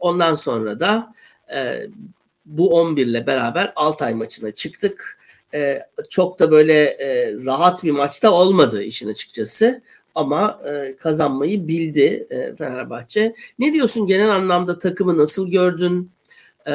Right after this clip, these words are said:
ve, e, bu on bir bir şeyler şekilleniyor mu İsmail Hoca'nın kafasında ki Fenerbahçe nasıl bir yere doğru gider? Bu arada tabii şeyin de tabii notunu, e,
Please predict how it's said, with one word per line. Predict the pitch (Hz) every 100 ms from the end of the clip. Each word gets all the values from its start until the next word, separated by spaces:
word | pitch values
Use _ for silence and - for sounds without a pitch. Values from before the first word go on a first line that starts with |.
| 147 139 127 131
ve, | 156 160 156 135 - 131
e, | 139 135 - - - - 131
bu | 143 160
on | - 165 160 156
bir | 156 151 147
bir |
şeyler | 151 165 160 156
şekilleniyor | 151 151 - 151 147 143 160
mu | 160 156 156 156
İsmail | - 143 147
Hoca'nın | 139 135 139
kafasında | 135 139 143 - 143 135 139 143 - _
ki | 147
Fenerbahçe | 143 135 135 127 - 160 160 165 _ _ _ -
nasıl | 147 147 143
bir | 139
yere | 131 123
doğru | 123 120 147
gider? | 143 123 147 196
Bu | 160
arada | 170 165
tabii | 165 165
şeyin | 175 165 156
de | 147
tabii | 143 135
notunu, | 139 147 147 135 131 _ - _ 139
e, | 135 127